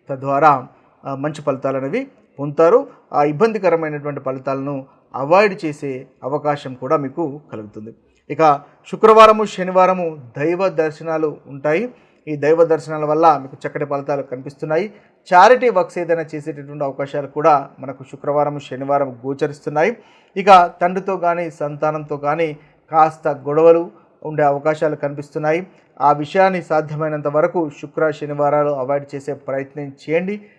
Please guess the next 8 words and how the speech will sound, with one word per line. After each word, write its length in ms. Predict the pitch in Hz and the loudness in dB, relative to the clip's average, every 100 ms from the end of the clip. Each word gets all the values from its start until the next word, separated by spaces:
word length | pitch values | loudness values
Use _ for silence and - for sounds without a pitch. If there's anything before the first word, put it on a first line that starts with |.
| _ | _
తద్వారా 440 | 151 135 156 160 135 - | -12 -2 2 2 2 -2
తులారాశి 460 | 147 147 143 131 139 | -6 -2 -2 -4 -8
వారికి 440 | 131 127 156 131 _ _ _ 143 | -8 -6 -6 -8 _ _ _ -14
చక్కటి 200 | 143 139 | -10 -10
ఫలితాలు 580 | 135 123 127 131 160 - _ _ _ 139 | -8 -8 -4 -2 -2 -4 _ _ _ -14
పొందగలుగుతారు. 600 | 113 98 98 101 98 135 _ _ _ _ _ _ _ _ _ _ _ _ - | -12 -14 -16 -14 -14 -14 _ _ _ _ _ _ _ _ _ _ _ _ -2
ఓవరాల్‌గా 360 | 170 220 226 220 | 4 8 8 6
చూసినట్టయితే 680 | 208 202 196 196 190 185 175 | 0 -4 -2 -2 2 0 0